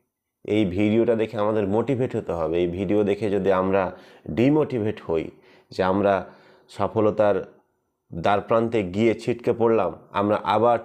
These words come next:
ট্রাই করব না, সেটা যদি হয়, তাহলে আমরা কিন্তু কো-, কোনো কাজেই সফলতা অর্জন করতে পারবো না। এই কারণে আমাদেরকে again, try again, try again, এই সূত্রটার মধ্য দিয়ে আমাদের জীবনকে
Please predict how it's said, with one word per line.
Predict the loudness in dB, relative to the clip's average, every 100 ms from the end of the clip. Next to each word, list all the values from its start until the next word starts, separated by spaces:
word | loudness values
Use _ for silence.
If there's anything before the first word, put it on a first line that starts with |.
| -4
ট্রাই | 0 0
করব | 0 -2 -2 -4
না, | -6 -16 _ _ _ _
সেটা | -2 2 2
যদি | 2 2 0
হয়, | 0 0 -2 -10 _ -6
তাহলে | -2 2 2 2
আমরা | 2 0 -2
কিন্তু | -2 -4 -2 -4 -4 -14 _ _ _ _ _ -14
কো-, | -14 -14 _
কোনো | 2 2 2
কাজেই | 2 2 0 -2
সফলতা | -4 -4 -2 2
অর্জন | 2 2 -2 -4
করতে | -6 -6
পারবো | -2 -2 0 -4
না। | -6 -12 -20 _ -4
এই | -2
কারণে | 2 2 2 0 -6 -14 -20 -6
আমাদেরকে | 0 2 2 0 -2 -2 0
again, | 2 4 2 -2 -2
try | 2 4 4 2
again, | 0 -4 -2
try | 2 2 2 0
again, | 0 -2 -4 -2
এই | 0 0 -2
সূত্রটার | -4 -4 -2 0 0
মধ্য | 0 -2 -2 0
দিয়ে | 0
আমাদের | 2 0 0 -2
জীবনকে | -2 -2 -2 -2 -4